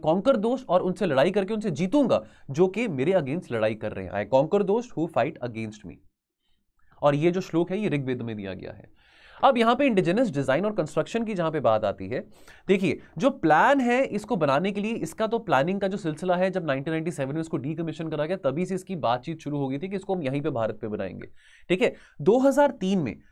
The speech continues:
दो हज़ार तीन में जो डिजाइन और कंस्ट्रक्शन था इस इंडिजिनस, तो अब इस बात को देख लीजिए, लगभग बीस साल हो चुके हैं। ठीक है, the design and construction of this indigenous aircraft carrier was sanctioned in January two thousand three. Now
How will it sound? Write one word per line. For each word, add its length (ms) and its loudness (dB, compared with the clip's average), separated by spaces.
दो 140 2
हज़ार 260 2
तीन 240 -2
में 100 2
जो 100 0
डिजाइन 380 -2
और 60 -2
कंस्ट्रक्शन 600 -4
था 220 -4
इस 200 -4
इंडिजिनस, 460 -6
तो 60 -8
अब 100 -8
इस 80 -12
बात 200 2
को 80 -4
देख 120 -4
लीजिए, 180 -4
लगभग 240 0
बीस 240 -4
साल 140 2
हो 120 0
चुके 220 -4
हैं। 200 -12
ठीक 140 0
है, 80 4
the 100 4
design 400 4
and 100 -2
construction 560 -2
of 140 0
this 120 -2
indigenous 480 -4
aircraft 460 -6
carrier 280 0
was 200 -2
sanctioned 480 0
in 140 -2
January 320 2
two 120 -6
thousand 320 -2
three. 140 0
Now 80 0